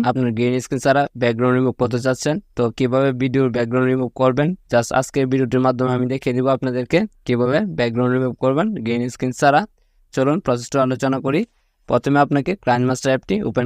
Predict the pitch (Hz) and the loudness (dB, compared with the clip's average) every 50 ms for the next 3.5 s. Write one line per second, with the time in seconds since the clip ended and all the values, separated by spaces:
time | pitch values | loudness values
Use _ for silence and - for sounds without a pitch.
0 | 123 123 131 131 135 131 - 143 135 131 151 196 - _ _ _ _ - 131 127 | 0 0 0 0 0 -2 0 0 0 0 0 -2 -4 _ _ _ _ -4 -2 -2
1 | 123 117 - - 123 120 113 - - - 143 131 151 165 - - _ - - 123 | -2 -2 -4 0 0 0 0 0 -2 -2 0 2 2 0 0 -2 _ -2 -2 -2
2 | 120 - - 120 117 117 123 131 131 139 143 139 160 214 254 - _ _ - 123 | -2 -2 -4 -4 -2 2 2 4 4 4 2 2 2 0 0 -4 _ _ -8 -2
3 | 120 135 131 - 143 135 - - 139 | -2 -2 0 2 0 0 2 2 2